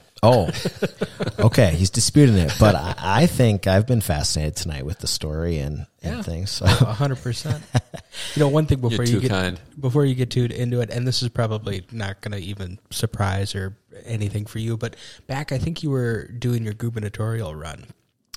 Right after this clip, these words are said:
Speaker 2: Um, so it would have been, what, two thousand two?
Speaker 3: Yeah, I thought Ventura's a wrestler. I was a high school wrestler. Why, why not me?
Speaker 2: <laughs> Yeah,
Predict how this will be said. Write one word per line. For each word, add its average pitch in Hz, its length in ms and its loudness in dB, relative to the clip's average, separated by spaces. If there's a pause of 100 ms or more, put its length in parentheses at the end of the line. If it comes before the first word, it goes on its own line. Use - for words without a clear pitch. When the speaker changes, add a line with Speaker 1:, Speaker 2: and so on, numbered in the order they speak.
Speaker 2:
Um, 95 500 -8
so 104 340 -8
it 107 120 -10
would 117 140 -6
have 107 60 -10
been, 104 180 -8
what, - 220 -12
two 120 120 -6
thousand 110 380 -2
two? 131 60 0
Speaker 3:
Yeah, 135 100 6
I 127 60 6
thought 131 220 2
Ventura's 107 520 0
a 107 60 2
wrestler. 92 480 -2
I 98 100 -2
was 110 160 -6
a 90 80 -4
high 95 140 -2
school 92 320 -4
wrestler. 87 480 -6
Why, 95 240 -2
why 101 240 0
not 107 200 0
me? 113 220 2
Speaker 2:
<laughs> - 400 -2
Yeah, 190 120 4